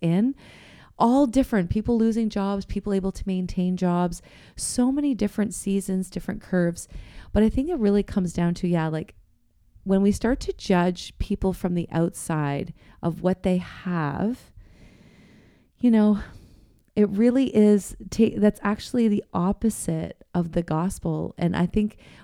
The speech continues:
when God does bless us, we tend to care, we really do care about what people think because they're looking from the outside, and we feel we have to justify that. But I think we have to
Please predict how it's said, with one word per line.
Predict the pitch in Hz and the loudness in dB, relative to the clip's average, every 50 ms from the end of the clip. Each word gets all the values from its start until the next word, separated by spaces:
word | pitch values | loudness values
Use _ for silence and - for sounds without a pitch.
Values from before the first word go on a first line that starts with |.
| - | -2
when | - 208 202 196 | 0 0 0 2
God | 180 196 190 202 202 185 | 2 2 2 2 0 0
does | 196 185 208 190 | 0 0 0 0
bless | - - 165 156 156 - - | -2 -2 -2 -2 -2 -2 -2
us, | 165 165 190 226 269 - - - - _ _ _ _ _ _ _ - _ _ | -2 -2 -2 -2 -4 -6 -8 -14 -18 _ _ _ _ _ _ _ -20 _ _
we | - 190 208 208 | -2 0 0 0
tend | 202 - - 233 220 202 | 2 0 2 2 2 0
to | 208 | -2
care, | - - - 208 190 185 180 180 - - - - | -4 -2 -2 0 0 2 2 0 -2 -2 -6 -4
we | 202 208 214 | -2 -2 -2
really | 208 180 208 233 247 262 254 | 0 2 4 4 6 4 2
do | 196 214 214 214 | 2 0 0 0
care | - - - 208 196 | 0 -2 -2 -2 -2
about | 180 185 | -2 -2
what | 180 170 170 | -2 -2 -4
people | - - 190 - 185 175 | -4 -6 -4 -2 -4 -4
think | - - 190 180 175 - | -2 -4 -4 -6 -4 -6
because | 175 - - 185 175 | -10 -8 -8 -8 -6
they're | - 170 | -4 -4
looking | 165 175 170 - 175 175 | -4 -6 -8 -8 -10 -10
from | 175 - 170 170 | -8 -8 -6 -6
the | 165 - | -6 -6
outside, | - 170 170 - - 180 165 165 | -6 -6 -8 -6 -8 -6 -4 -4
and | 165 165 | -4 -4
we | 165 | -4
feel | 170 - 180 | -4 -4 -4
we | 180 190 | -4 -4
have | 185 180 | -4 -6
to | - 165 | -8 -10
justify | - - 165 170 180 - - 214 - 240 226 226 | -8 -6 -6 -6 -6 -8 -12 -12 -12 -10 -10 -8
that. | 233 262 262 302 339 339 - - - - - - - - - - - - - - | -8 -8 -8 -8 -10 -12 -14 -20 -20 -20 -20 -20 -20 -16 -10 -10 -8 -8 -2 0
But | - 214 | 2 2
I | 220 208 | 4 2
think | - - 247 277 294 - - - - _ | 0 -2 -6 -6 -8 -10 -14 -20 -14 _
we | - 214 214 214 | -4 -2 -2 -2
have | 233 233 269 285 - - | -2 -4 -6 -8 -8 -6
to | - 277 262 240 220 226 | -4 -2 -2 -2 -2 -4